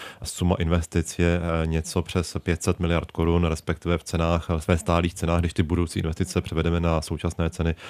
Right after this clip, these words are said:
tak je to, eh, čtyři sta sedmdesát šest miliard korun. To je samozřejmě obrovská částka a pokud bychom to roztáhli, eh, tu analýzu i na celou elektroenergetiku, potom, eh, se,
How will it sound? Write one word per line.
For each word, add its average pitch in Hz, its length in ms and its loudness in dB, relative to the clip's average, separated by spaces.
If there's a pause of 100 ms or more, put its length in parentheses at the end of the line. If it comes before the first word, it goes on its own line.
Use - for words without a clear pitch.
(260)
tak - 200 -2
je 78 80 4
to, 82 300 2
eh, 80 260 0
čtyři - 280 -4
sta - 140 -4
sedmdesát 78 420 -2
šest - 220 -6
miliard 78 300 -2
korun. 71 340 -4 (480)
To 107 100 4
je 101 40 6
samozřejmě 92 320 2
obrovská 82 440 2
částka 95 640 2
a 95 80 2
pokud 87 260 -2
bychom 87 260 2
to 92 200 2
roztáhli, 90 720 4
eh, 85 300 2
tu 80 140 -4
analýzu 85 640 0
i 87 120 4
na 85 120 4 (140)
celou 87 280 4
elektroenergetiku, 87 1200 0
potom, 85 460 -2
eh, 85 320 0
se, - 220 -6